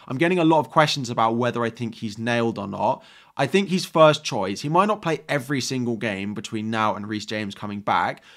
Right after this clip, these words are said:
but actually when we only play once a week, it's possible that he does. So I definitely think if you need a cheap defender, I really, really like Gusto. There's very little I can do to put you off as a fourth or even fifth defender at four point one million.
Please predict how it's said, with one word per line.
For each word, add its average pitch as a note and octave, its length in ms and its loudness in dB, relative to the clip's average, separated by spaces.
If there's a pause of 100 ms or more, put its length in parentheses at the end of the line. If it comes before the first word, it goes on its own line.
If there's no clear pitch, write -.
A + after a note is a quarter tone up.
(140)
but D#3 100 4
actually E3 300 2
when C#3+ 180 0
we D3+ 140 2
only F3+ 160 -2
play E3 240 -2
once A#2+ 320 -2
a G#2+ 40 -6
week, G2 240 -6
it's B2+ 200 -8
possible C#3 500 -2
that B2 120 -8
he A#2 100 -4
does. A#2 400 0 (260)
So C#3 300 -2 (160)
I C3+ 80 0
definitely D3 640 2
think A2 280 -4
if G#2 120 -14
you C3 100 0
need C#3+ 280 2
a C#3+ 60 -2
cheap C3+ 240 -2
defender, A#2 720 -2 (260)
I A#2 60 -2
really, A#2+ 580 2
really A2 240 0
like G#2 220 0
Gusto. A2 320 -4
There's A2 180 -2
very C3 320 0
little C3+ 280 0
I A#2+ 80 2
can A#2 180 -8
do G#2 320 0
to - 140 -16
put - 180 -10
you A2+ 180 0
off G#2+ 300 0 (180)
as A#2 220 -2
a B2 100 0
fourth C3+ 460 0
or B2+ 120 0
even A#2 220 -2
fifth A#2+ 400 -4
defender A#2+ 560 -2
at G#2 140 2
four A2+ 320 -4
point G#2 300 -8
one G2 240 -6
million. G2 340 -12